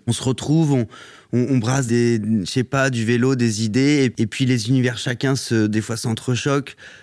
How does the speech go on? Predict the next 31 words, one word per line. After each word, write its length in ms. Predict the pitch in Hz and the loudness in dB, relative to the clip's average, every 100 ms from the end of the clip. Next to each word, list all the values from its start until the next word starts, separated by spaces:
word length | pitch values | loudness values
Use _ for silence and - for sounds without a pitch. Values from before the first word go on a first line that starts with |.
| - | -6
euh, 320 | 113 113 113 107 | 0 2 2 2
des 140 | 117 | 0
fois, 240 | - 127 | -2 0
euh, 340 | 117 110 107 104 | 2 2 2 0
se 120 | 135 | -2
répondent. 600 | 123 117 131 139 160 147 - - - - - | -2 -2 0 0 0 -2 -10 -20 -20 -20 -4
Mais 140 | 120 139 | 0 2
on 140 | 147 | 2
a 80 | 143 | 2
voulu, 280 | 139 160 175 | 2 2 4
ouais, 160 | 147 | 2
donner 240 | 113 127 143 | 2 2 2
la 120 | 131 | 0
place 220 | 143 123 | 0 -2
vraiment 240 | 123 156 165 | 0 2 2
à 80 | 143 | 0
tout 120 | 147 | 0
le 60 | |
monde 300 | 143 156 175 - | 2 2 0 0
et 140 | 127 | 0
de 140 | 123 120 | 0 -2
pas, 440 | - 151 156 - _ _ - - | 0 0 -2 -4 _ _ -8 0
il 20 | |
y 40 | |
avait 100 | 131 | 0
pas 160 | 143 175 | 2 2
une 140 | 165 | 4
ligne 160 | 160 165 | 4 4
directrice, 720 | 135 139 139 - 147 143 - | 2 2 0 -2 -2 -2 0
euh, 240 | 117 110 98 _ - | 0 0 -2 _ -12
artistique 720 | 117 - 135 - 147 - | -8 -4 -4 -2 -4 -2